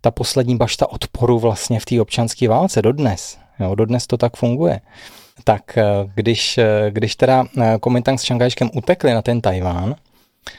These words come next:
eh, tak se báli, eh, reálně se báli toho, že, eh, komunisti tam, eh, dorazí a dobijou i, i ten Tajvan. To trvalo zhruba rok, vlastně komunisti se trošku zpamatovávali taky, eh,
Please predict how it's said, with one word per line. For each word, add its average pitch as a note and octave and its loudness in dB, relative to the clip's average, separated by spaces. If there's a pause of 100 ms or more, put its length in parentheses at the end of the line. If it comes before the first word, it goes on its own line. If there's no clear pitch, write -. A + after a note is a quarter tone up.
(540)
eh, G2+ 0
tak - -2
se F3 2
báli, F#2+ 0
eh, - -8 (480)
reálně B2 2
se A#2 -2
báli G2+ 2
toho, G#2+ 0
že, B2 0 (160)
eh, - -2 (280)
komunisti A#2 0
tam, B2 0 (280)
eh, G2+ 0
dorazí A2 2
a G#2 2
dobijou G#2+ 2
i, G2+ -2 (100)
i B2+ -4
ten A2 0
Tajvan. G#2+ 0 (680)
To - 0
trvalo E3 4
zhruba D#3+ 2
rok, G#2 2
vlastně A2 -2
komunisti A#2 0
se B2+ -4
trošku C3 -2
zpamatovávali A#2+ 2
taky, B2 2
eh, A2+ 2